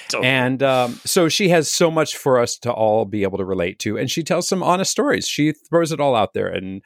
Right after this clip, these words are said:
Speaker 2: one of the many reasons that we love Ellen. So enjoy this throwback while you are hopefully throwing back during your break.
Speaker 1: Throwing back some drinks or some dicks.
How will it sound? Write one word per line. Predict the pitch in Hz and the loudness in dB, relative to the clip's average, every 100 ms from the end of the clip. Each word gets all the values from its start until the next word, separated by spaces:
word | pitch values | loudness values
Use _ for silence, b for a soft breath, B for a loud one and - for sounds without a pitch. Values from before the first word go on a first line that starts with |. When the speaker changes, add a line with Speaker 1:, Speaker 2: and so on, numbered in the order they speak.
| B B - | B B 0
Speaker 2:
one | 123 | 2
of | 113 | 4
the | |
many | 110 117 | 2 2
reasons | 107 92 98 92 | 2 0 -2 -4
that | 92 | -2
we | 95 | 2
love | 95 90 | 2 0
Ellen. | 90 82 - | -4 -4 -2
So | 123 117 | 0 0
enjoy | 127 117 151 151 147 | -2 2 4 4 0
this | 117 262 - | 0 -4 -4
throwback | - 98 82 82 80 - - | -4 -4 -2 -4 -6 -8 -20
while | - 117 123 123 | -4 2 4 2
you | 110 160 165 | 0 -2 -2
are | - 117 101 | 2 0 2
hopefully | 135 135 156 156 147 - _ _ | 0 0 -2 -2 -2 -10 _ _
throwing | 151 160 165 | 0 2 2
back | 156 160 170 - _ _ - | 2 2 0 -4 _ _ -4
during | 180 185 | -4 -2
your | 185 | -4
break. | 117 73 - - _ | -6 -8 -14 -20 _
Speaker 1:
Throwing | 143 139 135 | 2 4 4
back | 127 - | 2 2
some | - 110 | -4 -4
drinks | 117 147 202 - | -2 -2 -2 -6
or | 151 190 214 | -2 0 -2
some | - 208 | -4 -4
dicks. | 233 233 - - | -4 -4 -4 -10